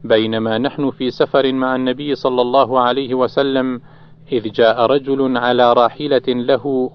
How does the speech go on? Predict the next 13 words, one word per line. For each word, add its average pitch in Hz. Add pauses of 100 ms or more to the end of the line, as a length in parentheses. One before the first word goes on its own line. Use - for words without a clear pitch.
قال: 131 (440)
فجعل 127
يصرف 139
بصره 127
يمينا 127
وشمالا، 120 (460)
فقال 117
رسول 131
الله 127
صلى 127
الله 127
عليه 123
وسلم: 131